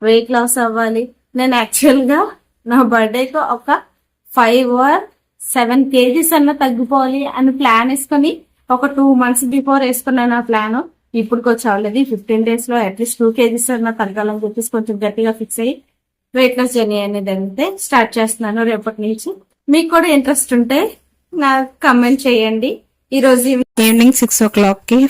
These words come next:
Speaker 2: వీడియో
Speaker 1: మీకు వీడియో అనేది అప్‌లోడ్ చేస్తాను. మీలో ఎంతమందికి ఇంట్రెస్ట్ ఉందో నాకు కామెంట్ చేస్తే నేను రేపటి నుంచి ఏ విధంగా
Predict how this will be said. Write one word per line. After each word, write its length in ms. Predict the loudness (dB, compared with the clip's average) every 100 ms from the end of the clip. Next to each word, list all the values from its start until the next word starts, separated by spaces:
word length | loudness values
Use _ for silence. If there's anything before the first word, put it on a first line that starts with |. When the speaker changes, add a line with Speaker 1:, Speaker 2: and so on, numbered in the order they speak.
| 2
Speaker 2:
వీడియో 260 | 2 2 -2 -6 -20 -20 -10 -6
Speaker 1:
మీకు 200 | -2 -2 2
వీడియో 200 | 4 4 2
అనేది 200 | 0 -4
అప్‌లోడ్ 280 | -4 -4 -2 -2
చేస్తాను. 440 | -4 -6 -8 -8 -10 _ _ _ 0
మీలో 240 | 2 2 0
ఎంతమందికి 480 | -2 -2 -2 -2 -4
ఇంట్రెస్ట్ 340 | -4 -6 -8 -6
ఉందో 140 | -4 -2
నాకు 120 | -4 -2
కామెంట్ 280 | -4 -2 -4 -4
చేస్తే 220 | -4 -2 0
నేను 160 | 0 -2
రేపటి 240 | -4 -4 -4
నుంచి 200 | -4 -4 -2 0
ఏ 20 | 0 0
విధంగా 280 | -2 -2